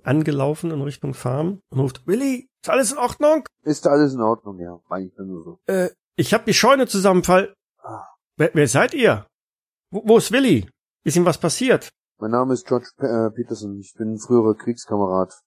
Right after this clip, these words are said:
Speaker 2: von Willi. Und, äh, um's gleich zu sagen, Willi ist heute Nacht im Krankenhaus von Arkham verstorben.“
Speaker 1: „Nein, nein, wie, wie, wieso? Äh, oh je, ich, äh, äh.“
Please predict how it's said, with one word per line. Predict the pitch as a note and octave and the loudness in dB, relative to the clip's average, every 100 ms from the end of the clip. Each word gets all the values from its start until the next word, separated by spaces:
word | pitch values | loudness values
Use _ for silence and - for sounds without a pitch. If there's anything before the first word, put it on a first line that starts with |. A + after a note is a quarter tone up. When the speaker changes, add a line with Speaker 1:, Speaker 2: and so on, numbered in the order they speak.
| _ - | _ -12
Speaker 2:
von | F#2+ | -2
Willi. | F#2 F2+ F#2 _ | -2 -2 -10 _
Und, | - G2+ G2+ F#2+ | -8 -6 -6 -4
äh, | G2 F#2+ F#2+ F#2 _ | -2 -2 -6 -10 _
um's | G2 F#2+ - | -20 -20 -4
gleich | G#2 A2 | -2 -2
zu | A2 | -6
sagen, | G#2 G2+ G2+ F#2+ | -4 -4 -4 -8
Willi | F#2+ G#2 G#2 | -6 -4 -4
ist | F#2+ | -2
heute | G2+ G2 | -4 -4
Nacht | F#2+ G#2 - | -4 -4 -4
im | - F#2+ F#2 | -14 -14 -14
Krankenhaus | - G2+ G2+ G2 - | -10 -10 -8 -10 -10
von | F#2 | -8
Arkham | G2+ G2 F#2+ | -8 -8 -18
verstorben.“ | _ - F#2+ - _ _ | _ -4 -4 -4 _ _
Speaker 1:
„Nein, | D3+ D#3 G#3 G3 G3+ - | -2 2 2 0 -6 -2
nein, | F#3+ A#3 D3+ | 0 0 -2
wie, | E3+ F#3+ E3+ - | -2 -4 -6 -8
wie, | F#3 | -2
wieso? | F3 B2+ C4 D#4 F3+ - - | 0 2 4 4 2 -6 -2
Äh, | F3 D3 - - | 0 0 -4 2
oh | |
je, | E3 D3 C3+ - | 2 2 -2 -2
ich, | F#3 F#3 _ - - - - - _ _ _ - | -2 -2 _ -14 -14 -14 -20 -20 _ _ _ -18
äh, | |
äh.“ | C3+ - - D#3 D3+ C#3+ | -16 -16 -18 -18 -14 -12